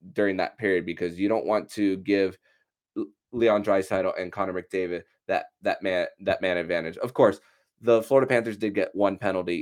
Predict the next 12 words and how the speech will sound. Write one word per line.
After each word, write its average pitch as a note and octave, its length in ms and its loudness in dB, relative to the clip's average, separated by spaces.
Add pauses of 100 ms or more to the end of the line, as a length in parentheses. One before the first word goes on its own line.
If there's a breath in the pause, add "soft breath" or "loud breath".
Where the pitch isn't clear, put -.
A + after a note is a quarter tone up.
in F2+ 300 -6
the F2+ 80 -2
final F#2 360 -2
period, F#2 300 -2
and F2+ 140 -4
that G#2 160 2
was G#2+ 180 -2
a F#2+ 120 -2
questionable G2 880 0 (380)
holding G#2+ 400 2
call F#2+ 280 2
on F#2 480 -2